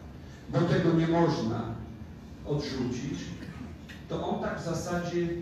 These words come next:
nie generuje jakichś dodatkowych źródeł,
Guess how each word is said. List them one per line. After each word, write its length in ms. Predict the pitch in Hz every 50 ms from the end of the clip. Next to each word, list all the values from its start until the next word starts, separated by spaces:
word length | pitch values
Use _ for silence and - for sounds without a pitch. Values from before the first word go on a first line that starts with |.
| - - 139 147
nie 160 | 170 196 226
generuje 1080 | 220 - 220 220 220 208 208 202 202 202 202 - 247 - - - 135 - - - - - - - - - - - - - -
jakichś 380 | 139 165 - - - 170 151 -
dodatkowych 760 | 151 156 151 147 151 151 151 - 202 214 208 - 170 151 135
źródeł, 600 | 131 135 147 180 190 180 185 - - - - -